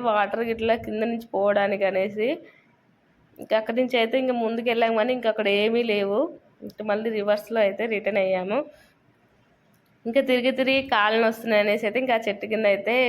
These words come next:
కూర్చున్నాము. చాలా పెద్దగా ఉంది, ఇంకా చాలా చల్లగా కూడా ఉంది అక్కడ చెట్టు కింద. ఇంకా మా ఆయన అయితే చిన్నప్పుడు ఆడిన ఆటలు అయితే ఆడుతున్నాడు, చీమను పట్టుకొని ఏదో చేస్తున్నాడు, గండు చీమని.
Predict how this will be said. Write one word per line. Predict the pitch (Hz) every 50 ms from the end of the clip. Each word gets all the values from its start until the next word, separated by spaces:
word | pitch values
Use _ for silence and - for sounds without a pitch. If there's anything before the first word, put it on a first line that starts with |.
| 233 247 -
కూర్చున్నాము. | 214 202 214 214 220 214 208 190 185 180 180 180 202 247 311 311 - - - - _ _ _ _ _ _ _ _ _ _ _ _ _ _ _ _ _ _
చాలా | - 214 202 196 202 202
పెద్దగా | - 202 202 196 214 220 233 226
ఉంది, | 220 220 214 226 277
ఇంకా | 269 269 262 262 -
చాలా | 254 220 220 220 220 220 220 214 214 214 214 214 -
చల్లగా | 254 214 208 208 220 233 247 247 247
కూడా | 254 240 226 208 208
ఉంది | 208 208 202 214 254 269 - 208
అక్కడ | 214 - - 196 208 247 277 277 - - _ _ _ _ _ _ _ _ _ _ -
చెట్టు | - 202 208 214 226
కింద. | 233 240 226 220
ఇంకా | 233 226 220 220 233 233 233 - - - - 262 262
మా | 254 269 226 220
ఆయన | 226 226 226 226
అయితే | 233 226 247 254 254 -
చిన్నప్పుడు | 226 208 220 226 220 220 214 214
ఆడిన | 202 202 214 208 202 190
ఆటలు | 196 208 214 208 202
అయితే | 190 196 202 196 185
ఆడుతున్నాడు, | 190 196 196 196 208 214 202 185 180 190 226 262 285 285 311 311 330 330 320 311 277 247 - _ _ _
చీమను | - 262 226 226 226 226 220 226 208
పట్టుకొని | 208 208 208 - - 214 220 202 202
ఏదో | 202 214 202 202
చేస్తున్నాడు, | 190 190 185 190 - - 208 196 190 190 196
గండు | 190 185 202 208 202
చీమని. | 214 214 190 185 180 185 196